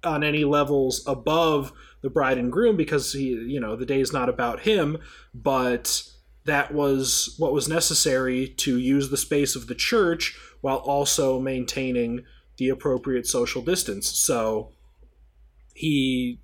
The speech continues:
he stood on a, a platform back enough, far away enough that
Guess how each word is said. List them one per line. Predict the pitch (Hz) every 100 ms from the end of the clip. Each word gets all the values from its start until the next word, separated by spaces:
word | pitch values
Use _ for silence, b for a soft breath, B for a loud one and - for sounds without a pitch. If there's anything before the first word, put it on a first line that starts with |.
| -
he | 120 127
stood | 120 - 147 139
on | 131 127
a, | 120 123
a | 123
platform | - 156 151 - 151 165 180
back | 143 135 135 156
enough, | 135 131 127 - - -
far | - 139 127
away | 127 127
enough | 131 131 156 -
that | -